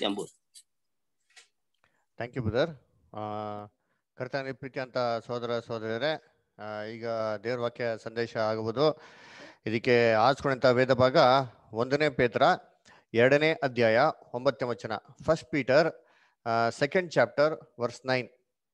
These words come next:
Speaker 2: ಆರಿಸ್ಕೊಂಡಂತ ವೇದ ಭಾಗ ಒಂದನೇ ಪೇತ್ರ ಎರಡನೇ ಅಧ್ಯಾಯ, ಆ, ಒಂಬತ್ತನೇ ವಚನ. ಇದನ್ನ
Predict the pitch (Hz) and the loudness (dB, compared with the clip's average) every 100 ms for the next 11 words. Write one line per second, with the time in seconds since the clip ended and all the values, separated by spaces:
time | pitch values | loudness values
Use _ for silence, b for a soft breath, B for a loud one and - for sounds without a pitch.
0 | _ - 113 123 127 117 117 117 113 120 | _ -6 -4 -4 -4 -2 -2 -2 -2 0
1 | 196 196 _ - 117 135 131 123 110 143 | 0 -2 _ -12 -6 -4 -2 -2 -2 0
2 | 202 - b b b - 117 139 151 156 | 0 -4 b b b -2 2 4 4 2
3 | 127 120 113 110 151 185 _ _ 120 110 | 0 2 2 2 0 -2 _ _ -8 -4
4 | 110 110 120 139 143 127 113 113 104 _ | -2 -2 -4 -4 -4 -4 -6 -8 -10 _
5 | _ _ _ _ 117 123 | _ _ _ _ -8 -2